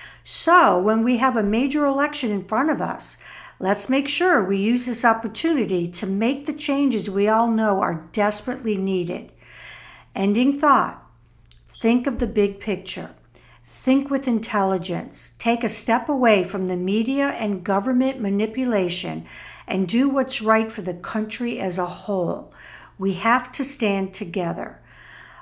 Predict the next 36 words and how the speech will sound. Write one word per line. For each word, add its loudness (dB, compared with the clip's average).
All 8
right, 4
as 2
you 2
know, 8
my 4
podcast 2
is 0
about 4
our 4
conversations 0
with -6
each -4
other. -2
I 2
look 2
forward 2
to 4
hearing 4
your 4
thoughts 6
and 0
comments 2
on 2
this -4
matter, 2
and -2
no 2
hate 0
speech, -6
please, -2
you -2
can 0
email 6
me 0
at -2